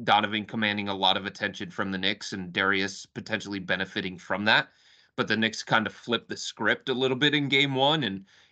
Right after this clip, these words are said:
gave more attention to Darius and tried to rattle him and, and tested his poise and his maturity and all of that kind of stuff. And he was able to see those things from Game One,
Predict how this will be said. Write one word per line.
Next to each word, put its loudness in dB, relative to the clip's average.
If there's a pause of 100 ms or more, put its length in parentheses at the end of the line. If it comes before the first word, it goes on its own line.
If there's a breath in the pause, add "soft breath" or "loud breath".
gave 4
more 4
attention 0
to -4
Darius 2
and -6
tried 2
to -4
rattle 2
him 0
and, -2
and -4
tested -4
his -8
poise -2 (320 soft breath)
and -2
his -4
maturity 2
and 0
all 2
of -2
that 4
kind 4
of 0
stuff. 0 (480 soft breath)
And 4
he 4
was 2
able 6
to 0
see 0
those 0
things 2
from 2
Game 4
One, 2